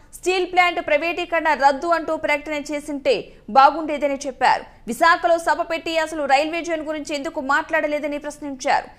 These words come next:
ఏపీలో గత ప్రభుత్వ హయాంలో అనేక దేవాలయాలు కూల్చేశారని, అప్పట్లో బీజేపీ కూడా టీడీపీ ప్రభుత్వంలో ఉందని, మరి అప్పుడెందుకు మాట్లాడలేదని నిలదీశారు. గత లోక్సభ ఎన్నికల ముందు ప్రధాని మోదీతో పాటు అమిత్ షాను చంద్రబాబు కించపరిచారని అన్నారు.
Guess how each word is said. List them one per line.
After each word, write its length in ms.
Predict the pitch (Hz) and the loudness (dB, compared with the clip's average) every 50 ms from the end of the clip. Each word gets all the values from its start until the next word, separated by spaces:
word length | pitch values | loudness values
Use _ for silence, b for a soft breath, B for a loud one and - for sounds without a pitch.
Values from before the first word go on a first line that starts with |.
| b b b 233 | b b b -2
ఏపీలో 360 | 269 294 269 311 302 285 294 | 0 0 0 0 0 2 2
గత 180 | 277 285 285 285 277 269 | 2 0 0 -2 -2 -2
ప్రభుత్వ 340 | 277 294 294 330 294 - 320 | 0 -2 -2 -2 -2 -2 -2
హయాంలో 540 | 311 302 302 311 311 320 320 311 277 226 180 B B B B | 0 2 2 2 2 0 0 0 -2 -2 -4 B B B B
అనేక 380 | - 247 285 330 370 - - 370 | 0 2 2 2 4 4 4 4
దేవాలయాలు 640 | 330 277 302 330 349 359 349 339 339 330 330 320 320 | 4 4 4 4 4 4 4 4 4 4 2 2 0
కూల్చేశారని, 840 | 320 311 320 320 302 - 320 311 311 320 320 311 302 294 302 311 311 B B B B - | -4 -6 -6 -6 -6 -6 -6 -4 -2 0 0 0 0 0 -4 -6 -8 B B B B -2
అప్పట్లో 360 | 240 254 302 302 294 294 302 | 0 2 2 2 4 2 2
బీజేపీ 480 | 254 285 311 320 320 339 330 320 320 311 | 2 0 -2 -4 -4 -6 -6 -6 -6 -4
కూడా 240 | 302 311 294 294 | -2 0 0 0
టీడీపీ 420 | 294 294 302 302 311 320 311 320 311 | 0 -2 -4 -6 -6 -6 -6 -6 -6
ప్రభుత్వంలో 560 | 302 294 294 269 294 294 - 311 302 294 285 | -4 -4 -4 -4 -6 -8 -8 -4 -2 -2 0
ఉందని, 420 | 285 285 277 269 285 269 277 285 285 B B B B - | 0 -2 -2 -2 -2 -2 -4 -6 -10 B B B B 2
మరి 200 | 254 269 277 - - | 4 4 4 4 2
అప్పుడెందుకు 580 | - 311 311 - 392 392 370 349 349 349 339 320 | 2 2 2 0 -2 -4 -4 -4 -4 -4 -4 -2
మాట్లాడలేదని 800 | 277 262 277 311 339 339 339 320 311 311 302 294 277 294 285 285 | 0 2 2 2 2 0 0 0 0 0 0 -2 -2 -2 -2 -2
నిలదీశారు. 640 | 277 269 254 254 247 262 254 - 269 226 185 170 - B B B B B 214 254 | -2 -2 -2 -2 -4 -6 -4 0 0 2 2 0 -2 B B B B B 0 2
గత 100 | 262 277 | 2 2
లోక్సభ 500 | 269 262 277 302 311 311 - 339 302 285 | 2 4 4 2 2 2 0 0 2 2
ఎన్నికల 400 | 294 285 285 294 320 320 - 311 | 2 0 0 -2 -2 -2 -2 -2
ముందు 260 | 294 302 302 285 294 | -2 -2 -2 0 0
ప్రధాని 420 | 285 285 277 269 247 339 349 330 320 | 0 0 0 0 0 -2 -2 -2 -2
మోదీతో 460 | 294 285 302 311 330 330 320 311 302 | 0 0 0 0 0 0 0 0 0
పాటు 420 | 302 302 294 302 294 262 202 170 B B B B - | 2 2 0 2 2 0 -2 -2 B B B B -2
అమిత్ 260 | - 254 294 311 311 | -2 0 0 -2 -2
షాను 400 | - - 311 285 285 285 285 285 277 294 | -2 0 0 0 0 0 -4 -4 -2 -2
చంద్రబాబు 440 | 269 269 285 294 277 294 277 247 | -2 -2 -2 -2 -2 -2 -2 -2
కించపరిచారని 840 | 277 285 302 294 294 294 320 302 302 285 - 302 294 277 262 277 269 | -4 -6 -8 -8 -6 -6 -4 -4 -4 -4 -4 -4 -4 -2 -4 -4 -6
అన్నారు. 360 | 262 247 247 247 185 156 - | -6 -2 0 2 2 0 0